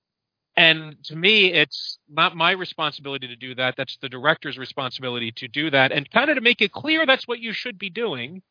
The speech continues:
And more importantly, um,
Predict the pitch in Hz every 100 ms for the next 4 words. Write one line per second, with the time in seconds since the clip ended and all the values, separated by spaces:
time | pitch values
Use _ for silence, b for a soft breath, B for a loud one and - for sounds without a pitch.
0 | _ _ _ _ _ _ _ _ _ _
1 | - 185 185 185 175 175 151 180 202 180
2 | - 220 226 208 190 180 175 151 - 160
3 | 160 160 160 156